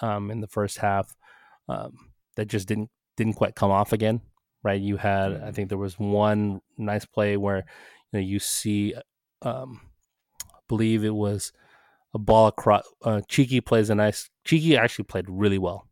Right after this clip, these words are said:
Speaker 1: And that's gonna be the, the one thing I wanna point out there. Um, this is, Palacios has a second straight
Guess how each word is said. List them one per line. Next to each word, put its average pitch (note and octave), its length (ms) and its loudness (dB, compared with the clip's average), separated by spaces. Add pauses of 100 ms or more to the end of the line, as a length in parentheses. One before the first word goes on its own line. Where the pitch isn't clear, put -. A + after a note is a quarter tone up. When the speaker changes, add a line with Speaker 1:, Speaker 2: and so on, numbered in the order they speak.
Speaker 1:
And G2+ 120 -2
that's G2 140 0
gonna G2+ 140 0
be G2 80 0
the, F#2+ 320 -2
the G#2+ 240 -4
one F#2+ 240 -2
thing F#2+ 160 -4
I F#2 60 -2
wanna F#2+ 220 -2
point F#2+ 200 -4
out F#2+ 140 -6
there. F2+ 160 -8 (400)
Um, A#2 400 -8
this A#2 180 -4
is, - 320 -4 (380)
Palacios A2 480 2
has G2 160 -4
a F#2+ 60 0
second A#2 420 0
straight F#2+ 340 -4